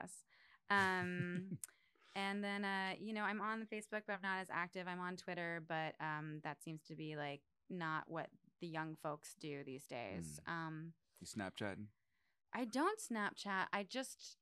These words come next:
Speaker 1: I got a new phone for my birthday, which was in
Speaker 2: Nice.
Speaker 1: March, so I just had to download Snapchat 'cause I
Speaker 2: March
Speaker 1: rarely
Speaker 2: what?
Speaker 1: use it. Uh, eighteenth.
Speaker 2: Oh, we're a few days apart. March twenty-second is my birthday.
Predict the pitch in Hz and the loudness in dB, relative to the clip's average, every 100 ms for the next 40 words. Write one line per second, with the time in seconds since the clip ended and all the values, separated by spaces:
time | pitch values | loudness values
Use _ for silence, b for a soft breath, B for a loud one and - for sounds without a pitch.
0 | - 208 240 233 240 220 214 220 220 214 | -2 0 4 4 2 0 -2 -4 -4 -4
1 | - 185 214 226 196 170 180 - 311 370 | -4 -4 -4 -6 -4 -4 -2 -4 -2 -4
2 | 466 - 214 127 208 196 190 240 - 208 | -8 -10 -6 -4 0 0 0 -2 -6 -6
3 | 196 214 202 190 175 185 180 180 185 190 | -8 -10 -10 -10 -6 -4 -4 -6 -8 -8
4 | - - - 123 147 160 90 - 85 - | -10 -12 0 2 2 0 -2 -6 -12 -14
5 | _ - 180 180 208 - 277 - _ _ | _ -4 -2 -2 -2 0 0 -2 _ _
6 | _ _ - 156 117 95 90 117 110 98 | _ _ -2 2 4 2 0 -2 -2 -2
7 | 104 98 92 92 - 98 92 101 82 82 | 0 0 2 0 0 -4 -2 -4 -4 -8
8 | 90 80 78 - | -8 -8 -10 -14